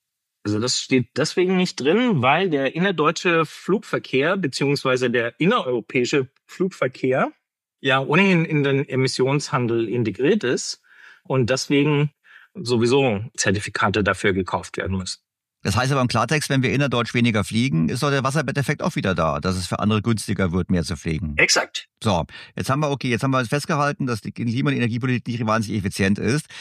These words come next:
Speaker 2: Jetzt haben wir in dieser Woche den Bundestag gehabt, der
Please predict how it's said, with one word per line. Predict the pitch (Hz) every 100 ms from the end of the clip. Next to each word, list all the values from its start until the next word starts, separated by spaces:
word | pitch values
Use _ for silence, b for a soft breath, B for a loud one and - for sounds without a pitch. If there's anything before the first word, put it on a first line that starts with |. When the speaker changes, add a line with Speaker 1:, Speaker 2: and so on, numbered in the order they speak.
| B B
Speaker 2:
Jetzt | 117 -
haben | 131
wir | 143
in | 107 107
dieser | 160 156 107
Woche | 107 120 156 147
den | 117
Bundestag | 117 156 151 156 147
gehabt, | 139 127 127 -
der | 113 110 110 107